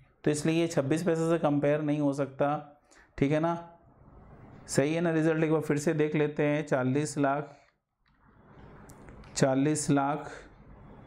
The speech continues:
divided by आपका पन्द्रह लाख अठारह हज़ार,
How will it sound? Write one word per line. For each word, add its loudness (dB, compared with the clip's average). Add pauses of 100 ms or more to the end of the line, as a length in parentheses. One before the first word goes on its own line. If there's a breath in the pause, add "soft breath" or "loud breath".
(580 loud breath)
divided 0
by 0
आपका -2 (400)
पन्द्रह 0
लाख -2 (180)
अठारह -2
हज़ार, -2